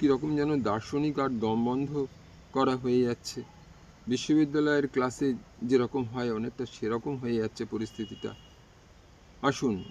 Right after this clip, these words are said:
আমরা এই স্বপ্ন নাটকটিকে উপভোগ করি বিস্মিত হয়ে। ও লালা, এই রুমালটা আমাকে কে ছুঁড়ে দিল? এটা ওথেলোর রুমাল, ডেসডিমোনা দিয়েছিল। ক্যাসিও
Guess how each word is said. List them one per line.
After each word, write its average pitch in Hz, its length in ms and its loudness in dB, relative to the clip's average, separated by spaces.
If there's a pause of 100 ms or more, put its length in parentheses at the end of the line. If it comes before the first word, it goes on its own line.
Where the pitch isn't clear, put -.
(120)
আমরা 127 280 4
এই 120 200 4 (600)
স্বপ্ন 135 380 2
নাটকটিকে 123 720 -2
উপভোগ 113 360 -4 (120)
করি 98 220 0 (880)
বিস্মিত 123 420 -2
হয়ে। 107 260 -4 (100)
ও 156 160 2
লালা, 104 420 2 (360)
এই 147 160 4
রুমালটা 135 600 2 (280)
আমাকে 156 320 -2 (120)
কে 175 160 8
ছুঁড়ে 104 300 -2
দিল? 82 280 -8 (440)
এটা 131 200 2
ওথেলোর 135 540 2
রুমাল, 101 340 0 (720)
ডেসডিমোনা 135 580 4
দিয়েছিল। 120 580 0 (1300)
ক্যাসিও 147 580 4